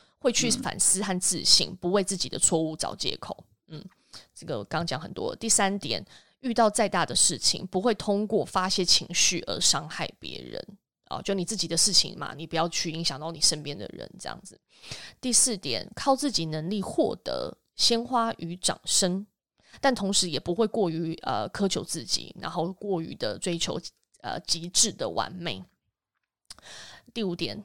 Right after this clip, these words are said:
Speaker 1: 不会因为失败就患得患失，稳定情绪的同时会寻-，呃，主动寻求任何的，呃，可以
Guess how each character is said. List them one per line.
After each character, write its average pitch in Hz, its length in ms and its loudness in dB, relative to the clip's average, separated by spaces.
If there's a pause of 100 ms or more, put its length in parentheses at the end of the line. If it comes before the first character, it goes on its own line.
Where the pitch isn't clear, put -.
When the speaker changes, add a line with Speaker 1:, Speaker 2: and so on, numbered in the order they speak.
(160)
Speaker 1:
不 240 120 2
会 302 120 6
因 269 200 0
为 254 120 6
失 - 260 6
败 190 220 2
就 170 180 2
患 170 220 -2
得 - 140 -8
患 139 240 -4
失， - 240 2
稳 180 240 -2
定 240 180 0
情 180 240 2
绪 202 220 2
的 - 200 -2
同 - 280 -6
时 - 260 4
会 135 240 0
寻-， - 320 2 (140)
呃， 165 180 0
主 160 100 -6
动 202 160 0
寻 180 200 -2
求 165 240 0
任 185 180 0
何 120 200 -6
的， 117 260 0 (340)
呃， - 340 -6
可 - 140 0
以 170 160 0